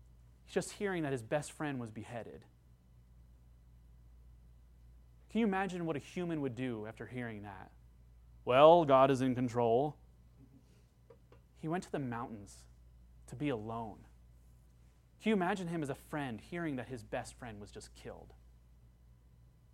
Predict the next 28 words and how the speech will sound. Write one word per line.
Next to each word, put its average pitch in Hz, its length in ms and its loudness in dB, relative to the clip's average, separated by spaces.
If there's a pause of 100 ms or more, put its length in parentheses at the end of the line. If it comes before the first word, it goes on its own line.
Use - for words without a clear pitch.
(2000)
Jesus 190 300 0
himself 196 360 0
succumbed 175 460 -4
to - 80 -12
the 147 100 -2
effects - 380 -6
of 135 80 -4
a 127 40 -2
broken 143 440 -2
world 143 300 -4
like 104 140 -6
hunger 185 600 -10 (1400)
and 127 180 -6
sorrow 180 680 0
and 127 260 -6
illness. 180 640 -4 (1120)
There 175 100 2
was 190 100 4
a 190 40 2
time 175 400 -2
when 143 140 -2
Jesus 156 340 -4
couldn't 160 380 -6
read 156 320 -4
or 127 240 -4
write 143 500 -6
or 117 160 -10
speak. - 560 -16